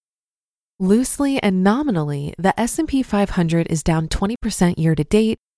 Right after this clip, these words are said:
and fifteen percent over the past twelve months. In real terms, it's down an additional about nine percent. Headlines are very doom and gloom. Inflation, Dow Jones, war, housing market, gas prices.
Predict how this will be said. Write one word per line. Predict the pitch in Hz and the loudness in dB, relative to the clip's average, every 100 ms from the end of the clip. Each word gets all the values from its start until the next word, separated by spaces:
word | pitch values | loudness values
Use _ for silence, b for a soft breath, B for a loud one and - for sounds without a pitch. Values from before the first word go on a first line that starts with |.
| - | -2
and | 214 | -2
fifteen | - 311 - 285 254 | 2 2 2 -2 0
percent | 214 - 180 175 | 0 2 2 2
over | 190 | 2
the | 202 | 2
past | - 202 226 - | 0 -2 -4 -2
twelve | - 185 165 | 0 2 2
months. | 165 147 - - - _ _ _ _ - | 0 0 -4 -12 -14 _ _ _ _ 2
In | 226 | 4
real | 214 294 330 | 4 4 2
terms, | - 185 180 175 | 2 4 4 2
it's | 202 - | -2 -2
down | - 202 202 196 - | 0 4 4 2 2
an | 208 | 0
additional | 208 277 - 262 269 262 | 0 -2 -2 -2 -2 0
about | 247 233 294 294 220 | 0 0 0 0 -2
nine | 180 175 | 0 0
percent. | 165 170 - 151 - - _ _ _ _ _ _ | -2 -4 -2 -2 -4 -12 _ _ _ _ _ _
Headlines | - 240 254 254 262 - | -2 -2 0 -2 -2 0
are | 233 226 | 2 2
very | 190 208 220 220 | 2 2 4 0
doom | 185 196 208 208 | 0 0 2 2
and | 202 | 0
gloom. | 196 185 202 160 139 - _ - | 0 0 0 -2 -6 -14 _ -10
Inflation, | 277 269 302 302 277 240 165 147 - | -8 0 4 4 4 0 0 -2 0
Dow | 285 277 | 2 4
Jones, | 262 285 285 277 214 160 - | 2 2 2 2 -4 -6 -8
war, | 208 269 302 254 165 - | 0 4 4 4 0 -2
housing | 254 277 285 269 | 0 0 0 0
market, | 240 - - - | 0 0 -4 0
gas | 254 277 - | 2 2 0
prices. | 262 226 - 165 147 - | 2 2 2 0 0 -10